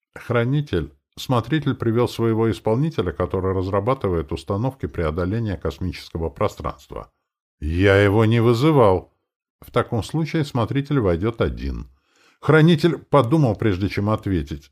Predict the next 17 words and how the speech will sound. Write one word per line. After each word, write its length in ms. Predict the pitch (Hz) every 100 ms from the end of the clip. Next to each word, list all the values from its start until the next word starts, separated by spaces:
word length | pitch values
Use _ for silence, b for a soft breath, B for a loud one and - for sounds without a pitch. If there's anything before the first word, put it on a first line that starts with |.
| _
Если 420 | - 92 101 - 92
не 120 | 90
разрешить 640 | 90 101 110 - 87 73
войти 360 | 80 90 90 85
с 100 | -
исполнителю, 880 | 73 - 98 123 160 147 64 64 - _ _ _ _
тот 220 | - 92 -
подумает, 460 | 92 98 95 90
что 200 | - 101
он 140 | 90 90
боится. 720 | 113 110 71 - - 65 - b b b
Этого 420 | 143 143 175 175
допустить 560 | 160 147 143 - 156 151
нельзя. 560 | 151 117 104 78 - _ _ -
Репутация 1000 | 113 110 104 - 98 92 - - 165
прежде 600 | 165 - 87 76 71 69
всего. 600 | 67 - 73 57 - -